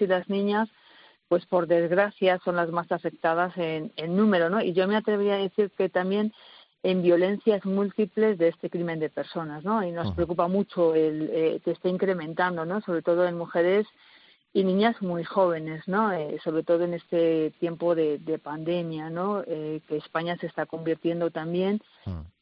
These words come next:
Speaker 1: eh, no solamente en lugar de, de destino y de tránsito, también de, de captación, ¿no? Eh,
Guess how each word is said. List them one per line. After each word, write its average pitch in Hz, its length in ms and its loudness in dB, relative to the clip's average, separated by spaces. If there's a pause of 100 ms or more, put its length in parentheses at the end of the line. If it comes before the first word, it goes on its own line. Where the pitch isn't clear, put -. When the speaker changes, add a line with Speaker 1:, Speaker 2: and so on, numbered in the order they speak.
Speaker 1:
eh, 165 280 2
no 180 180 0
solamente 202 520 0
en 170 100 0
lugar 165 280 2
de, 165 260 6
de 151 220 0
destino 165 720 -2
y 160 240 2
de 156 160 -2
tránsito, 185 480 0
también 160 260 -4
de, 170 200 2
de 160 180 -4
captación, 165 840 -2
¿no? 226 220 0
Eh, 165 640 -8